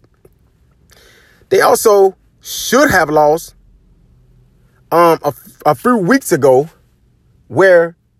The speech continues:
Maryland had them on the ropes. All Maryland had to do is catch the touchdown. That's it. Wide open touchdown. So I just feel like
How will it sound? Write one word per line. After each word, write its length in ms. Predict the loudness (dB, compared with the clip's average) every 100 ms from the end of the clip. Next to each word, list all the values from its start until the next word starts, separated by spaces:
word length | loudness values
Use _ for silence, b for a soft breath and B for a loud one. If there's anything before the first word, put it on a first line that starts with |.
| _ _ _ _ _ _ _ _ _ _
Maryland 540 | -8 0 2 2 0 -2
had 160 | -4
them 100 | -4
on 100 | -6
the 60 | -8
ropes. 420 | -10 -12 -16 -20 _ _ _ _ _ _ _ _ -2
All 160 | 0 2
Maryland 220 | 2 0
had 100 | 0
to 60 |
do 60 | -4
is 100 | -4
catch 160 | -4 -4
the 80 |
touchdown. 480 | -4 -4 -4 -8 -8
That's 240 | -8 -4 -2
it. 220 | -4 -6 _ _ _ _ -4
Wide 240 | 0 2
open 220 | 0 -2
touchdown. 480 | -6 -10 -10 -16 -18 -20 _ _ _ _ _ _ _ _ _ _ _ _ _ _ _ _ _ _ _
So 400 | 0 2 2 -2 _ _ _ -4
I 120 | -2
just 220 | -2 -4 -2
feel 220 | 2 2
like 260 | 2 -2